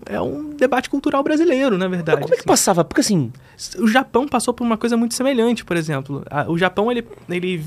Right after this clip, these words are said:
Speaker 1: ele vira da década de cinquenta pra sessenta, é, tem a questão da bomba na década de cinquenta, que vai ser muito particular pra produção cinematográfica japonesa,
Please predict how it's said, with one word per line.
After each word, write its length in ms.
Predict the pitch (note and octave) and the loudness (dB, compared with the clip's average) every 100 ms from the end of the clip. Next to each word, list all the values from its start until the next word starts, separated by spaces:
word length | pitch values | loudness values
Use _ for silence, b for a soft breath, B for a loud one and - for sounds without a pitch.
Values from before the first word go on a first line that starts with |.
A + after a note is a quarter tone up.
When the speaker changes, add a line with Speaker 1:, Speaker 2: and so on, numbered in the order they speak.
| E3 | -12
Speaker 1:
ele 360 | - D#3 E3 D#3+ | -8 -6 -6 -6
vira 280 | D3+ A3+ A3 | -4 0 2
da 100 | F3+ | 2
década 300 | F3 F3 F3 | 0 0 -2
de 60 | |
cinquenta 300 | - - D#3+ D#3+ | 0 2 2 2
pra 100 | D3 | -2
sessenta, 600 | C#3+ - G3+ A3+ - - B B B B B B | -4 -2 2 2 0 -14 B B B B B B
é, 240 | D#3 C3+ | 2 2
tem 240 | C#3 - D3 | 0 -6 -6
a 40 | |
questão 200 | D#3 D3+ | -4 0
da 80 | D3 | 0
bomba 400 | C3+ E3 B3 G#3+ | 2 4 6 4
na 80 | D3+ | 2
década 200 | C#3 C#3+ | 0 -4
de 80 | |
cinquenta, 420 | - D3 D3+ A3+ A3+ | -8 -2 2 2 0
que 60 | |
vai 80 | D3+ | -4
ser 240 | D3+ D#3 | -2 -2
muito 680 | D#3 E3 F3+ - E3 D3+ C#3 C#3+ - _ | 0 0 -2 -4 -4 -2 -4 -8 -20 _
particular 600 | - - - E3 D3+ G#3 | -8 -6 -6 -2 2 2
pra 120 | G#3 E3+ | 2 -4
produção 380 | D#3+ D3+ D#3 | -4 -4 -6
cinematográfica 680 | D3 D3+ D3 D3+ D3+ C#3+ - | -6 -4 -4 -4 -2 -4 -2
japonesa, 580 | D3 C#3 D3 C#3+ G3+ A#3 | -4 -2 -2 2 2 0